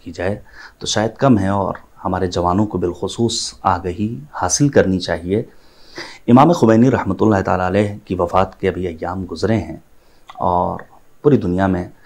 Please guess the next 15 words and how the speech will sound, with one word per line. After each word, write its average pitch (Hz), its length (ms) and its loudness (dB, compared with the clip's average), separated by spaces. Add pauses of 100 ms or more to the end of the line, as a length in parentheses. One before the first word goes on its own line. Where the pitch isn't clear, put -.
(220)
उनकी 98 280 -2
याद 92 240 0
मनाई 92 260 -4
गई। 98 180 0
उनके 147 260 4
अफकार 117 420 4
को 113 180 2
ज़िंदा 92 360 2
रखना 104 420 0 (520)
ये 107 140 0
हमारी 92 280 0
जिम्मेदारी 87 540 -2
है। 87 260 -2
सहीफ़े 127 580 6
नूर 113 340 6